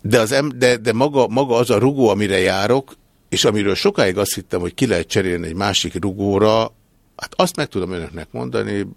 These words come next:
bárki felhív telefon, és azt kérdezi, hogy „Fiala úr, én nem vagyok barátságban abban a rugóval, amire járok.”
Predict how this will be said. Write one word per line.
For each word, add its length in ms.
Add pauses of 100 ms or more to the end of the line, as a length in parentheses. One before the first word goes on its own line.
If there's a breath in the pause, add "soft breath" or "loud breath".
bárki 300
felhív 420
telefon, 400
és 120
azt 140
kérdezi, 320
hogy 100
„Fiala 380
úr, 180
én 180
nem 320
vagyok 500 (380)
barátságban 640
abban 240
a 80
rugóval, 600
amire 360
járok.” 500